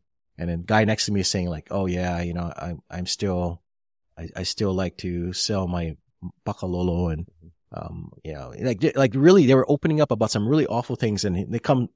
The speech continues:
to me, and I was just like, you know, I, I like to surf. <laughs> I don't really like school. And then, you know, it, it was almost like I wasn't ready to open up, like, compared to some of the stories I was hearing. And so, yeah, that was rough. That was really rough. But I finished it. I,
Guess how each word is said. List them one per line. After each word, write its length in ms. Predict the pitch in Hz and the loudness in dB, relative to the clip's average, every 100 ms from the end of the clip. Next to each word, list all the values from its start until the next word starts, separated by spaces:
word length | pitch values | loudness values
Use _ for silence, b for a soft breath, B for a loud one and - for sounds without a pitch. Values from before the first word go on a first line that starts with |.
| _ - | _ 0
to 100 | 131 | 2
me, 160 | 131 | 4
and 60 | 95 | 2
I 40 | |
was 140 | 92 - | -2 -6
just 220 | 110 - | -6 -4
like, 280 | 95 - 107 | -4 -4 -4
you 60 | |
know, 60 | 98 | -2
I, 140 | 101 - _ _ _ _ _ _ _ | -2 -6 _ _ _ _ _ _ _
I 80 | - | -4
like 240 | 101 107 - | -2 -2 -4
to 100 | - | -4
surf. 680 | - 160 156 156 - - | 2 6 6 6 0 -8
<laughs> 40 | - | 0
I 140 | 127 | 4
don't 180 | 180 156 | 6 6
really 240 | 165 151 | 4 4
like 200 | 135 110 | 4 0
school. 400 | - - 143 139 | -2 0 4 4
And 120 | 117 101 | 2 -2
then, 300 | 101 95 - | -4 -6 -12
you 100 | 113 | -10
know, 100 | 113 | -8
it, 100 | 117 | -6
it 200 | - 143 | -2 0
was 160 | 151 160 | 2 4
almost 220 | 214 202 | 4 4
like 220 | 180 139 - _ _ - | 4 4 0 _ _ -4
I 120 | 117 | 0
wasn't 320 | 123 131 127 | 4 4 2
ready 220 | 110 117 104 | 2 2 0
to 100 | - | -2
open 300 | 101 92 78 | -4 -4 -8
up, 140 | - _ _ | -10 _ _
like, 140 | 190 185 | -10 -6
compared 400 | 104 - 113 104 | -4 0 2 2
to 80 | 107 | -2
some 160 | 104 | -2
of 60 | 90 | -2
the 80 | 85 | -4
stories 380 | - 87 90 | -2 -2 -4
I 60 | 78 | -6
was 160 | 80 - | -6 -6
hearing. 320 | 90 76 82 _ _ _ _ _ - | -6 -8 -12 _ _ _ _ _ -8
And 140 | 92 | -4
so, 320 | - 95 85 - | -2 -2 -2 -2
yeah, 180 | 101 90 | 0 4
that 60 | 151 | 4
was 120 | 123 | 4
rough. 340 | 85 78 - - | 0 -4 -6 -10
That 140 | 92 | -8
was 140 | 107 95 | -6 -6
really 180 | 87 | -6
rough. 260 | 78 78 - | -8 -10 0
But 100 | 135 | 0
I 40 | |
finished 340 | 151 190 147 101 | 4 2 0 -4
it. 120 | - | -6
I, 140 | - | -8